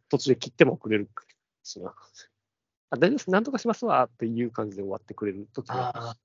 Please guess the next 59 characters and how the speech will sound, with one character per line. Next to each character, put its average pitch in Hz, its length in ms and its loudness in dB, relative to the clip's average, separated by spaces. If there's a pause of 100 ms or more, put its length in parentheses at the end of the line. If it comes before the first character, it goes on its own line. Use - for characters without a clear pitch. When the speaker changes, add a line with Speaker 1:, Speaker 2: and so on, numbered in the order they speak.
(180)
Speaker 2:
あ、 - 120 -8
助 - 120 -10
か 120 60 -4
り 117 100 -8
ま 110 100 -12
す - 160 -8
ね。 139 80 -2
Speaker 1:
そ 165 40 2
こ 180 60 4
ま - 60 2
で - 100 -14
言 92 100 -16
っ - 20 -20
て 113 80 -10
く 104 60 -14
れ - 80 -16
る 107 80 -12
人。 - 180 -20 (640)
Speaker 2:
そ 151 80 -2
れ 160 80 2
は 180 120 2
助 160 220 -2
か 139 80 2
り 127 80 -4
ま 120 100 -6
す - 140 -12
ね。 117 340 -10 (520)
Speaker 1:
せ 113 60 -2
や - 80 -8
な。 135 280 -12 (680)
Speaker 2:
う 139 60 -10
ん。 123 40 -10
Speaker 1:
う - 20 -12
ん。 - 40 -16 (2750)
Speaker 2:
確 - 160 -6
か 151 60 0
に 127 60 0
昔 165 320 2
に 185 120 6
比 220 80 4
べ 196 200 8
る 180 100 2
と、 151 280 6 (200)
だ 156 100 4
い 170 80 8
ぶ 160 100 0
そ 160 140 0
の 156 100 2
辺、 139 360 -4 (720)
ね、 123 220 -2 (1300)
理 160 120 0
解 110 200 4
が 110 220 -4
あ - 40 -8
り 110 80 -8
ま 101 100 -10
す - 140 -10
よ 107 80 -8
ね。 123 200 -12